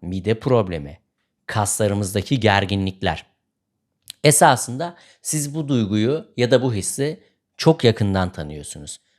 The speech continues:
Aşık olduğunuzda midenizde ya da göğüs kısmınızda uçuşan kelebekler. Polivagal teori de bu durumu çok güzel açıklıyor. Diyor ki sinir sistemimiz sürekli çevreyi tarıyor.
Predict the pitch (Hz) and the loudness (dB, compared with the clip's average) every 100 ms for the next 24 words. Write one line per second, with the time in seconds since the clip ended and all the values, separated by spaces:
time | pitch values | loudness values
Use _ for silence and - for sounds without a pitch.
0 | _ 110 120 - 135 131 98 92 85 82 | _ 4 4 2 4 4 6 2 -2 -2
1 | 87 85 - _ _ 101 110 107 107 92 | 0 -2 -4 _ _ 0 2 4 2 0
2 | 82 104 101 98 87 98 123 - - - | -2 -2 -2 -4 -4 -2 -2 -2 -8 -8
3 | 80 80 - - 113 - - 131 160 _ | -8 -10 -10 -8 -4 0 0 0 -2 _
4 | _ _ - 139 117 107 95 - 80 - | _ _ 2 6 6 4 2 -4 -12 -12
5 | _ _ _ _ _ _ _ - 202 208 | _ _ _ _ _ _ _ 2 4 6
6 | 190 190 196 190 135 110 95 90 92 90 | 6 8 6 6 6 6 6 0 -2 -6
7 | 85 85 - 123 - 87 80 78 - - | -6 -8 -10 -10 -12 -12 -12 -12 -14 -12
8 | 82 107 160 _ _ _ _ _ 117 143 | -12 -10 -12 _ _ _ _ _ -6 0
9 | 202 196 - 143 180 175 143 - 120 107 | 0 0 2 2 2 0 -2 -2 0 0
10 | 135 - 156 139 - 104 - 120 110 98 | 0 2 4 2 2 -4 0 2 2 -2
11 | 131 - 92 90 76 | -4 -2 0 0 -4